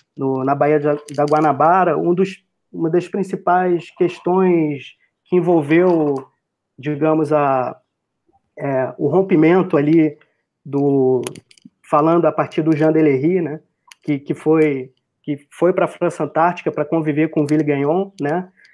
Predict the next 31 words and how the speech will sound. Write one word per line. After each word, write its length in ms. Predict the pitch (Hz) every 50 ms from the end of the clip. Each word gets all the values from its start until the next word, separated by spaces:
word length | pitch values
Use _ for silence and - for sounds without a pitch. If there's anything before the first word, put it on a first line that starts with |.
| _ _ -
é, 320 | - 135 135 135 139 135
mas 280 | 131 139 147 151 147 -
que 140 | - - 170
foi 240 | - - - 175 196
expulso 640 | 185 - - - 185 202 226 220 - - 160 143 143 - - _ _ -
da 160 | 156 151 156
ilha 120 | 156 165
de 80 | 160 -
França 320 | - - 175 170 - -
Antártica 420 | 160 - 156 160 160 160 - - 175
por 180 | - 208 190
questões, 680 | - 196 185 185 - - 165 175 185 196 190 190 - _ _ _ _ _ _ _ _ _ _ _ _
é, 600 | - 147 147 147 147 143 143 143 135 123 - - _ _ _ _ _ _ _ _ _ _ _ - -
por 100 | - -
questões 400 | - 185 160 160 - 190 185 185
teológicas, 800 | 185 190 196 220 233 208 180 160 143 147 - - - 139 131 - _ _
né, 300 | - 147 143 156 175 180 - _ _ _ _ _ _ _ -
porque 640 | 156 151 - - - 151 151 165 175 190 196 208 196
ele 320 | 170 160 165 180 180 180
não, 420 | 185 180 170 175 170 170 165 156 147
enfim, 500 | 156 151 151 - 160 156 151 143 135 143 _ _ _ _ _ _ _ _ _ _ _ -
o 140 | 170 160
Ville-Gagnon 540 | 143 143 175 175 180 156 165 160 160 170 180
se 160 | 180 180 -
a-, 180 | 175 175 - - -
se 180 | - - 185
ajoelhou 640 | 170 170 151 160 180 185 175 156 156 165 196 214 233
na 120 | 220 175 165
hora 240 | 147 156 151 156
de 120 | 156 147 151
rezar 580 | 143 156 143 127 135 131 139 160 180 196 -